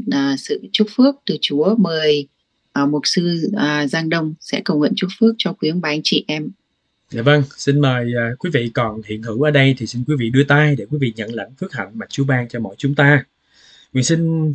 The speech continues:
Speaker 2: Ba Ngôi Đức Chúa Trời ở với dân sự của Chúa trong ngày cuối tuần này, một đêm ngủ bình an của dân sự Chúa và một ngày thờ phượng Chúa đầy phước hạnh trong ân điển của Chúa Giêsu, trong yêu thương của Đức Chúa Cha, trong sự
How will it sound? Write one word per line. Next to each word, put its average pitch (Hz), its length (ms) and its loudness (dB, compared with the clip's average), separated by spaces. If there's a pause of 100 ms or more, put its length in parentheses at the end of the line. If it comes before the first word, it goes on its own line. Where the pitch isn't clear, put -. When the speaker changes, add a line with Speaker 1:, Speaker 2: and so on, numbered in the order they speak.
Speaker 2:
Ba 151 140 2
Ngôi 156 360 4
Đức 165 140 -2
Chúa 175 100 -6
Trời 110 400 -2
ở 107 240 -6
với 170 160 0
dân 143 160 2
sự 101 320 -4
của 107 180 -6
Chúa 143 280 0 (220)
trong 123 260 0
ngày 104 160 -2
cuối 160 220 -2
tuần 110 200 -2
này, 101 240 -4 (260)
một 92 120 -10
đêm 127 240 2
ngủ 110 220 -4
bình 113 200 -2
an 120 340 -2 (100)
của 104 100 -8
dân 120 200 0
sự 95 300 -6
Chúa 156 300 0 (460)
và 110 120 -4
một 104 240 -2
ngày 104 340 -2
thờ 101 180 -8
phượng 101 260 -10
Chúa 143 220 -2
đầy 107 240 -2
phước 226 280 0
hạnh 101 300 -8
trong 120 180 -2
ân 113 220 -6
điển 107 360 -4 (220)
của - 160 -8 (240)
Chúa 131 120 -2
Giêsu, 139 460 0 (520)
trong 127 120 -2
yêu 139 200 4
thương 151 360 4
của 110 140 -6
Đức 135 140 0
Chúa 156 120 0
Cha, 139 300 2 (640)
trong 143 200 4
sự 110 560 -4